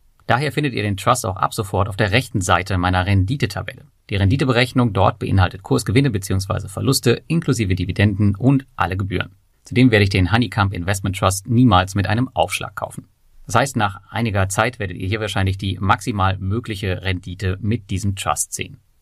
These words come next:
Allgemein darf man gespannt sein, wo sich das Instrument nach einigen Jahren einsortiert im Vergleich zu den gängigen P two P Plattformen inklusive ihrer Abschreibung, die ja in den letzten Jahren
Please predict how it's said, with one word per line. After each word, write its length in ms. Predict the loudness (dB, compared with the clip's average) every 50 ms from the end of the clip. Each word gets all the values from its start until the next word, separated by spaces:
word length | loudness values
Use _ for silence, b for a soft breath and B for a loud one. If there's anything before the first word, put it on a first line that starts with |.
| _ _
Allgemein 380 | -2 0 2 4 4 2 4 2
darf 180 | 0 0 0
man 100 | -2 -6
gespannt 320 | -8 -8 -6 -6 -6 -6 -4
sein, 240 | -4 -4 -4 -4
wo 140 | -6 -6 -6
sich 100 | -6 -6
das 160 | -6 -6 -6
Instrument 480 | -6 -6 -6 -6 -6 -4 -4 -4 -4 -4
nach 140 | -6 -6 -6
einigen 240 | -8 -8 -8 -6 -4
Jahren 240 | -4 -2 -2 -2
einsortiert 520 | -2 -2 -2 0 -2 -2 -2 -2 -2 -2 -2
im 160 | -4 -6 -4
Vergleich 460 | -2 -2 0 2 2 2 2 0 -2
zu 80 | -4 -4
den 240 | -2 -2 -2 -2 -2
gängigen 460 | -2 -2 -4 -4 -4 -4 -4 -4 -4
P 100 | -6 -8
two 80 | -8
P 140 | -6 -6 -4
Plattformen 560 | -2 -2 -2 -2 -2 0 0 2 2 0 -2 b b b b b b
inklusive 560 | 0 0 2 2 0 0 2 0 -2 -2 -4
ihrer 300 | -2 0 0 0 0 0
Abschreibung, 640 | -2 -2 -4 -8 -8 -10 -10 -8 -8 -8 -8 -8 -8
die 100 | -8 -6
ja 160 | -4 -2 -2
in 160 | -2 -4 -6
den 100 | -6 -6
letzten 280 | -6 -8 -8 -8 -8 -6
Jahren 320 | -4 -4 -4 -4 -6 -8